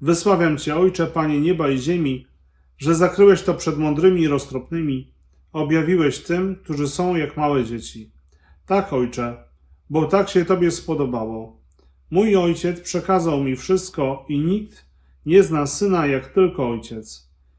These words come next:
Nikt nie zna też Ojca, jak tylko Syn i ten, komu Syn zechce objawić. Przyjdźcie do mnie wszyscy, którzy utrudzeni i obciążeni jesteście.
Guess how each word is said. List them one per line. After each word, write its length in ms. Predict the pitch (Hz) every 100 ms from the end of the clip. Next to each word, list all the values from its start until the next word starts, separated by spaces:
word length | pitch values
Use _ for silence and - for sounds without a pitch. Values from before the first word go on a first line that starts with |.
| _ -
Nikt 240 | 190 190
nie 140 | 190 180
zna 160 | 170
też 240 | 165 151 196
Ojca, 640 | 180 156 - 127 127 - _ -
jak 180 | 143 -
tylko 360 | 180 147 143
Syn 400 | 131 175 185 185
i 80 | 143
ten, 360 | 123 165 190 185 _ _ _
komu 340 | 156 147 143
Syn 280 | 143 190 156
zechce 420 | 160 170 - 139
objawić. 720 | 120 120 113 107 110 - - _ _ _ _
Przyjdźcie 460 | - 202 202 - 175
do 120 | 170
mnie 160 | 156 147
wszyscy, 420 | - 175 - 156
którzy 360 | - 160 139 160
utrudzeni 560 | 143 147 135 180 175
i 60 | 151
obciążeni 540 | 143 151 135 156 147
jesteście. 680 | 131 - 117 110 - 110